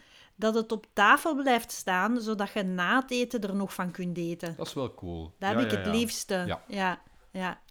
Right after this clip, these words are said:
Speaker 2: Dat is, dat is al, dat is al
Speaker 1: Ik wil
Speaker 2: veel.
Speaker 1: er
Speaker 2: Dat is al, dat is al een zware eis. Want het moet opwarmbaar
Speaker 1: Ja.
Speaker 2: zijn na de voorstelling.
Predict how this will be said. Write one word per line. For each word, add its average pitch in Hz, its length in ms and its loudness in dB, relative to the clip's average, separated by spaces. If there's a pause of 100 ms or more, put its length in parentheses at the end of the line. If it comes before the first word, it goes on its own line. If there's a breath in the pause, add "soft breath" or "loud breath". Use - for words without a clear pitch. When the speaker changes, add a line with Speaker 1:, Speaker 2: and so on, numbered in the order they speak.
Speaker 2:
Dat 120 140 0
is, - 60 -6
dat 123 120 -4
is 131 120 0
al, 139 220 2
dat 147 140 4
is 147 60 2
al 147 120 4
Speaker 1:
Ik 98 60 -4
wil 117 140 2
Speaker 2:
veel. 196 240 4
Speaker 1:
er 302 80 -12
Speaker 2:
Dat 120 100 0
is - 80 -4
al, 123 160 0
dat 123 120 -2
is 117 60 -2
al 127 60 -4
een 113 80 -4
zware 120 460 0
eis. 120 520 0 (400 loud breath)
Want 131 140 2
het 127 120 -2
moet 151 240 6
opwarmbaar 139 640 4
Speaker 1:
Ja. 135 60 0
Speaker 2:
zijn 135 280 2
na 127 200 4
de 131 140 -2
voorstelling. 151 580 2